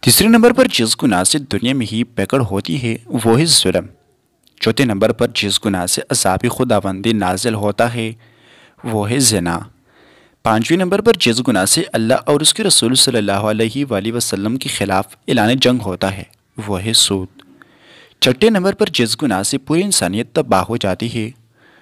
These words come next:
وہ ہے ناحق قتل۔ ساتویں نمبر پر جس گناہ سے نعمتیں چھن جاتی ہے، وہ ہے تکبر اور ناشکری۔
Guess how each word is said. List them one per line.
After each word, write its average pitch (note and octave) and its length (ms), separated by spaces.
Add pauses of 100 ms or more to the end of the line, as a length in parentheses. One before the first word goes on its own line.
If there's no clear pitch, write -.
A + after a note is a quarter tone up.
(380)
وہ G2 200
ہے A2+ 100
ناحق G#2+ 460
قتل۔ - 300 (1080)
ساتویں G2+ 460
نمبر F#3+ 220
پر A2+ 260 (640)
جس A#2+ 380
گناہ G2 260
سے - 260
نعمتیں A#2 920
چھن D3 220
جاتی G2+ 400
ہے، F#2 100 (680)
وہ G2+ 120
ہے A2+ 100
تکبر G#2+ 600 (240)
اور A#2+ 200
ناشکری۔ C3+ 600